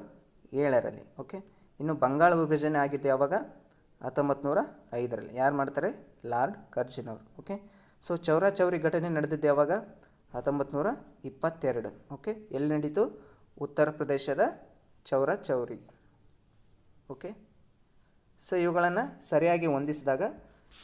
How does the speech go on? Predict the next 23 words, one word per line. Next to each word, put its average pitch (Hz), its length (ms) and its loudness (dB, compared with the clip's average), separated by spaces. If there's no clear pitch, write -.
ಮೊದಲಿಗೆ 160 400 2
ಬರೋದು 143 260 0
ಬಂಗಾಳದ 139 440 4
ಒಂದು 143 180 -2
ವಿಭಜನೆ 135 440 0
ಬರುತ್ತೆ, 120 260 -6
ಅದಾದ 131 340 0
ನಂತರ 131 220 -4
ಸೂರತ್ 147 440 0
ಒಡಕು, 120 240 -4
ಅದಾದಮೇಲೆ 139 440 2
ಚೌರ 135 160 0
ಚೌರಿ 139 280 -2
ಘಟನೆ, 131 220 -8
ಕೊನೆಯದಾಗಿ 127 500 -4
ಪೂರ್ಣ 131 220 -4
ಸ್ವರಾಜ್ 143 320 -2
ಘೋಷಣೆ. 131 300 0
So - 80 0
ಇಲ್ಲಿ 185 160 2
option 208 240 -2
two 156 120 0
is 135 80 -2